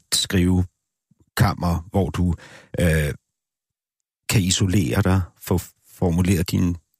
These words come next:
bøger på den helt rigtige måde, og din, øhm,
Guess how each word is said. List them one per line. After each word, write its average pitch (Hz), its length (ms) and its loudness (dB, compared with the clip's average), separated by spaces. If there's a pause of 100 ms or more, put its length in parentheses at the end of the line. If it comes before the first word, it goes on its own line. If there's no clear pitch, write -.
(680)
bøger 98 360 0
på 113 60 0
den 90 260 -2 (100)
helt - 320 -4
rigtige 98 300 0
måde, 90 340 0 (680)
og 110 240 2 (100)
din, 101 300 2 (1080)
øhm, 85 440 0